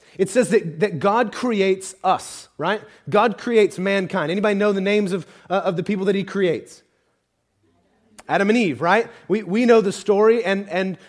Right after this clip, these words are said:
uh, so he creates Adam and Eve, uh, and there's this really cool part we're gonna read in Genesis chapter two in, in just a second, right? That God creates Adam and Eve, and in verse seven, this is when he's, this is when he's, uh,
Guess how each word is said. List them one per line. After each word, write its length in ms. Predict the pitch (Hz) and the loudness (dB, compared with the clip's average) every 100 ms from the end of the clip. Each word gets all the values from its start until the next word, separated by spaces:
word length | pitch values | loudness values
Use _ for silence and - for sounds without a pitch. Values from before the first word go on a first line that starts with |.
| - | -10
uh, 200 | 170 175 | -6 -6
so 140 | 160 196 | -4 -4
he 120 | 208 | -4
creates 520 | - 202 196 226 - | -4 0 2 2 -2
Adam 300 | 185 214 196 | 0 0 0
and 100 | 180 | -2
Eve, 260 | 196 214 202 - - | -2 -4 -6 -14 -4
uh, 120 | 180 | -2
and 100 | 190 | -2
there's 80 | 196 | -2
this 160 | 175 - | -4 -2
really 180 | 240 | -2
cool 200 | 214 226 | 0 -2
part 240 | - 233 202 | 2 4 4
we're 60 | |
gonna 140 | 196 190 | 2 0
read 220 | 196 214 | 0 0
in 120 | 185 | -2
Genesis 360 | 156 202 202 185 | -2 -2 -2 -6
chapter 260 | 208 165 | -4 -4
two 320 | 160 202 208 196 | -6 -4 -4 -4
in, 180 | 180 180 | -6 -6
in 160 | 165 165 | -8 -6
just 260 | 170 202 - | -6 -6 -8
a 60 | |
second, 420 | - 208 202 151 - | -8 -6 -6 -10 -12
right? 220 | 143 185 180 _ _ _ _ _ - | -8 -8 -8 _ _ _ _ _ -10
That 160 | 170 | -6
God 280 | 156 233 226 | 2 2 2
creates 360 | - 269 240 - | 2 6 6 6
Adam 320 | 196 226 208 | 2 2 2
and 100 | 202 | 0
Eve, 400 | 226 190 165 - - - | 0 0 -2 -6 -16 -4
and 120 | 202 | -2
in 80 | 190 | 2
verse 240 | 240 240 | 2 2
seven, 640 | - 247 247 180 156 170 - _ _ _ _ _ | -2 0 0 -2 -6 -8 -18 _ _ _ _ _
this 140 | 165 | -6
is 140 | 180 180 | -6 0
when 140 | 208 | 0
he's, 240 | 202 180 170 | 0 -4 -4
this 180 | 196 | -4
is 100 | 220 | -2
when 140 | 196 196 | -2 -2
he's, 220 | 190 156 | -2 -6
uh, 340 | 160 165 156 | -2 -2 -2